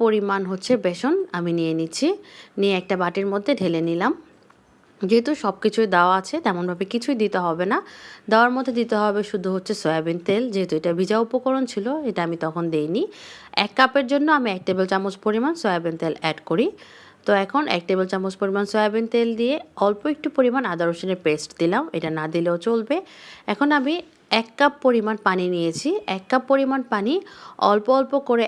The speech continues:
অ্যাড করে ব্যাটারটা তৈরি করব। অবশ্যই একবারে অনেক পানি দিবেন না, আর হাত দিয়ে বেশ ভালো করে স্মুথ একটা ব্যাটার এভাবে করে ফেটিয়ে ফেটিয়ে তৈরি করবেন। এতে করে এটা দিয়ে যখন আপনি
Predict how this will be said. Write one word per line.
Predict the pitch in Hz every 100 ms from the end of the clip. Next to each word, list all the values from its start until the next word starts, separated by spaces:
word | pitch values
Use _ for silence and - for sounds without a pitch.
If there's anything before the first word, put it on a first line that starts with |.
| -
অ্যাড | 180 180
করে | - 247 311
ব্যাটারটা | 180 156 - 285 359 220
তৈরি | 165 156
করব। | 147 147 165 185
অবশ্যই | 214 - 294 185
একবারে | 175 185 180
অনেক | 190 190
পানি | 208 214
দিবেন | 226 262 294
না, | 330 180
আর | 170
হাত | 175 175
দিয়ে | 196 220
বেশ | 214 214 196
ভালো | 185 196 208
করে | 254 339 - - - - -
স্মুথ | - 220 226 220
একটা | 208 - 254
ব্যাটার | 180 170 240 -
এভাবে | 170 175 175 175
করে | 214 247
ফেটিয়ে | 202 202 202 196
ফেটিয়ে | 202 226 320 359
তৈরি | 190 175 170
করবেন। | 170 190 349 - - - -
এতে | 190 220 214
করে | 226 302 214
এটা | 190 190
দিয়ে | 196 196
যখন | 190 214
আপনি | 196 208